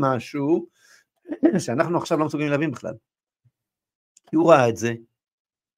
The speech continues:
והוא סיפר לבן שלו. הוא סיפר לבן שלו, גם הבן שלו הבין את העניין הזה, נכון? של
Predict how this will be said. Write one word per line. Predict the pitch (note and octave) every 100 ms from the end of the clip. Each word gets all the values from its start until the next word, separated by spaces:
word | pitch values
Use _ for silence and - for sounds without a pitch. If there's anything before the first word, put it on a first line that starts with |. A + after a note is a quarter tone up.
| _ _ _ _ _ _ _ -
והוא | A#2+ C#3+
סיפר | D#3+ E3+ F3+
לבן | F3+ G3+
שלו. | F3+ D3+ - - _ _ _ _ _ _ _ _ _ _ _ _ _ _
הוא | D3
סיפר | C#3 E3+ F3
לבן | E3+ A3
שלו, | F#3 F#3 D3 D#3 - _ A#2
גם | B2
הבן | B2+ A#3+
שלו | G3+ D#3+
הבין | C3 D3+
את | B2+ A#2+
העניין | A2+ A2+
הזה, | A#2+ G2
נכון? | G#2+ E3+ G3
של | D#3+ G#2+